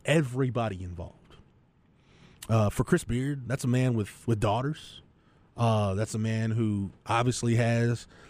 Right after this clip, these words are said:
some things to work out with his fiance. Uh, I'm sure his ex-wife is gonna want some answers. Like, there's so many things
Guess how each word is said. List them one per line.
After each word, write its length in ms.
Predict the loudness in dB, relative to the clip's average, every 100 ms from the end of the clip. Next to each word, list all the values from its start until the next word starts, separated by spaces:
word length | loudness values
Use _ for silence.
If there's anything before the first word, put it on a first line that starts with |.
| -8
some 160 | -4
things 240 | -2 -2 -2
to 80 | -2
work 220 | 0 0
out 260 | 0 -2 -2
with 120 | -2
his 120 | -2
fiance. 640 | -2 -2 -2 -4 -8 -10 -14 _ _ _ _ -4
Uh, 520 | -2 0 0 -2 -4 -6
I'm 100 | -2
sure 200 | 0 0
his 180 | 2 0
ex-wife 800 | 0 0 2 2 0 -6 -20 -20 _ -2
is 120 | 2
gonna 200 | 2 2
want 240 | -2 -4 -4
some 140 | 0
answers. 460 | 2 0 -2 -6 -2
Like, 220 | -2 -4 -10 -6
there's 200 | -4 -2
so 200 | 2 2
many 220 | 2 -2 -4 -2
things 440 | 0 0 -2 -6